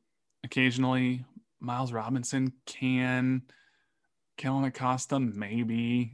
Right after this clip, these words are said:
Like, but, but these guys aren't gonna be, for, for the most part, starters.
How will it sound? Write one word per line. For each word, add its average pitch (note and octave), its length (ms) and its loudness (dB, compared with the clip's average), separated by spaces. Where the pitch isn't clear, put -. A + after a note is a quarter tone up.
Like, C3 300 2
but, C#3 240 0
but C#3 280 -2
these A3+ 200 2
guys G#3+ 240 2
aren't C#3+ 280 4
gonna C3 180 4
be, A2+ 480 0
for, C3+ 220 -2
for D3 200 2
the C3 60 4
most C#3 320 6
part, A2 300 2
starters. - 720 -4